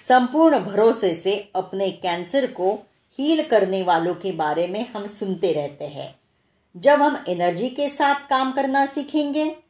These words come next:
तो उसके बाद वाले कदम बहुत आसान और निडर होंगे।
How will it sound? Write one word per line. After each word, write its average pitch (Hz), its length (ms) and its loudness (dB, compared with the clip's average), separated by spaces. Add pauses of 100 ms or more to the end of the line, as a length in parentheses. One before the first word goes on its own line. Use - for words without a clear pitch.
(280)
तो - 60 -2
उसके 254 460 -2
बाद 226 440 4 (320)
वाले 190 480 -2
कदम 190 320 0 (220)
बहुत 254 460 0
आसान 175 520 -2 (120)
और 220 200 -4
निडर 180 340 0
होंगे। 147 380 -10